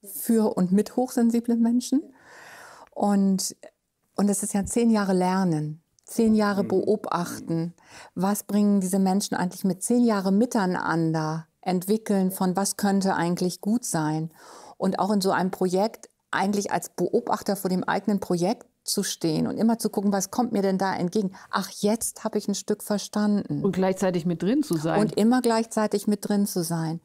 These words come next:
Speaker 1: Und das, ähm, was du jetzt gerade gesagt hast, ist entscheidend.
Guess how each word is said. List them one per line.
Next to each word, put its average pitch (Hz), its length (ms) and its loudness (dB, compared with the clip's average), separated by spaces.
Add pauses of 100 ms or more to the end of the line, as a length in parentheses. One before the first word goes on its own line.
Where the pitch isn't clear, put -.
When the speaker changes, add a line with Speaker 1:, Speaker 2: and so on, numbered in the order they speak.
(420)
Speaker 1:
Und 196 280 0
das, 226 380 -2 (280)
ähm, 196 380 2
was 202 160 -2
du - 80 -2
jetzt 269 240 0
gerade 175 240 -2
gesagt 170 340 -4
hast, 170 120 -2
ist - 260 -6
entscheidend. 180 960 -2